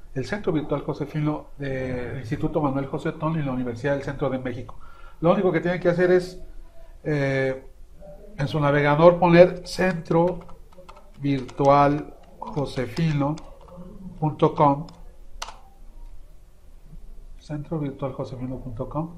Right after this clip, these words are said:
y aquí lo van a tener. En, en, en cada navegador se va a ver distinto de acuerdo al tamaño del monitor, pero este es el centro virtual Josefino. Ahora, para esta, para esta, es-, es-, esta capacitación,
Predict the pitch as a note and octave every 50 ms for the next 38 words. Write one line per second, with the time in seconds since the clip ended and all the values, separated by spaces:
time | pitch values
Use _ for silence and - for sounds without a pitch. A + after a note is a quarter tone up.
0 | - - - - - - - - - - - D3+ D#3 D#3+ D#3+ - G3 F#3+ F#3 F#3
1 | F#3+ F#3+ F#3+ F#3+ F#3+ F#3+ F#3 F#3+ G3 F#3 F#3 - D#3 D3+ - - - D#3 D#3 D#3+
2 | - - D3+ - - G3 G#3 G#3+ G#3+ G#3 F#3 F3 E3 D#3 E3+ F3 F3 F#3+ F3+ D#3+
3 | F3 F3 E3+ E3 D#3+ - - E3+ E3 - F3+ E3+ D#3 C3+ - D#3 C#3+ C#3 D#3 D3+
4 | C#3+ C#3+ C3+ C#3+ C#3+ C#3+ D3+ D3 C#3 C#3 C3+ C3 B2+ B2 A2 A#2+ B2 A#2+ C3 C3+
5 | - - E3 F3+ E3+ - - - - - - - - - - - D#3+ D#3 E3+ E3+
6 | G3 G3 - F3+ D#3 - F3+ D#3+ D3+ F3 E3+ D#3 C#3 - - D3 C3+ - D#3 C#3+
7 | - D#3 D3+ - F#3+ F#3 E3+ - - - - - - - - - - - - -
8 | - - - C#3+ D3 D3 D3 C#3+ - D3+ D3 D3+ D#3 E3+ F3+ F3 - A3 G#3+ G#3+
9 | G#3 G3+ F#3+ E3 D3 C#3 - D#3 C#3+ D3 D3 D3+ D#3 D#3 - - G3 F#3+ F3 E3
10 | D3 C#3 C3 B2+ B2+ B2 B2 A#2+ A#2 A#2 A2+ A2+ A2+ A2 A2 A2 G#2+ G#2+ A2+ -
11 | - - - - - - - - - - - - - - - E3+ E3+ - - -
12 | F#3 F3 F3 F3 E3 - E3+ - D#3 C#3+ - D#3 - D#3 D3 - F#3+ E3+ F#3 G#3
13 | B3+ -